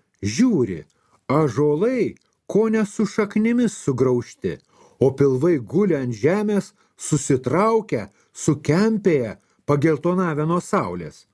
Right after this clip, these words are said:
Išsigando račiai. "Tai jau prapuolėm," sako, "nebeprigis mūsų pilvai." "Nebijokit," atsiliepė iš po eglės senukas,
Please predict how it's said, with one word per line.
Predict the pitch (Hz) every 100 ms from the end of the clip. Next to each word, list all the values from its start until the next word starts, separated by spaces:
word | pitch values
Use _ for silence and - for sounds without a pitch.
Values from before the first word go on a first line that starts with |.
| _ _ _ _ -
Išsigando | 101 - 92 135 233 220 196
račiai. | 156 98 - - 147 _ _ _ _ _ _ _ _ _ _ -
"Tai | 170
jau | 202 190 180
prapuolėm," | 165 160 165 - 160 147 131 117
sako, | - 123 110 104 98 - _ _ _ -
"nebeprigis | 135 170 170 165 147 135 123 -
mūsų | 127 113 - 98
pilvai." | 101 90 82 71 - _ _ _ _ _ _ _ _ -
"Nebijokit," | 120 165 151 175 143 160 196 220 220 123 - _ _ _ _ -
atsiliepė | 110 - 110 107 104 104
iš | 101 -
po |
eglės | 104 110 104 104 101
senukas, | - 113 95 - - -